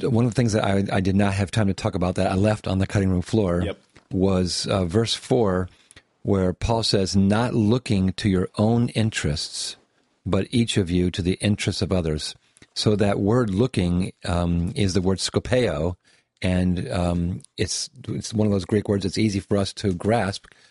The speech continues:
Speaker 1: 'cause we get our word scope, microscope, telescope, um, scoping something out right from, directly from this Greek word. And in, in particular, it means to look intently. It
Speaker 2: Yeah.
Speaker 1: means to, to study intently. So,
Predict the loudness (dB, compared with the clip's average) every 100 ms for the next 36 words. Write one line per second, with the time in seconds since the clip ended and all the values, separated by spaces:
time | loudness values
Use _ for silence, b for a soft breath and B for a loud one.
0 | b -6 -2 0 0 0 0 0 -2 0
1 | 0 0 -4 -2 -2 -2 -6 -4 -6 -6
2 | _ -2 0 0 -4 -4 -4 -6 -14 -20
3 | b b b b -6 -4 -2 -4 -6 -6
4 | -2 -2 0 -2 -2 -2 -2 -2 -2 -4
5 | -6 -2 0 0 -2 -4 0 -2 0 -2
6 | -2 -4 -2 -2 0 0 0 -2 -8 B
7 | B B B B 0 2 0 -2 -4 -2
8 | 0 0 0 -2 0 0 0 0 0 0
9 | 0 -2 0 2 2 0 -2 2 2 2
10 | -2 0 0 0 -2 -4 -6 -12 _ _
11 | _ -20 _ -4 0 2 0 -4 -2 -2
12 | -2 -4 -4 -4 0 2 2 0 -2 -4
13 | -4 -4 -8 -8 -2 0 0 -2